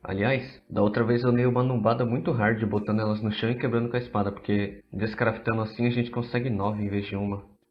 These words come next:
Mas enfim, bora seguir por aqui coletando elas. Aliás,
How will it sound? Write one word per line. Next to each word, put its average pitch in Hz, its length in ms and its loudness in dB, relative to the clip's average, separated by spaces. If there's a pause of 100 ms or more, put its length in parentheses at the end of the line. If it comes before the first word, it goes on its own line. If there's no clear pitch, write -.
(120)
Mas 151 200 -2
enfim, 135 260 -2
bora 113 220 2
seguir 117 400 -2
por 110 100 -2
aqui 110 160 -4
coletando 113 440 -2
elas. 165 520 -6
Aliás, 151 420 -4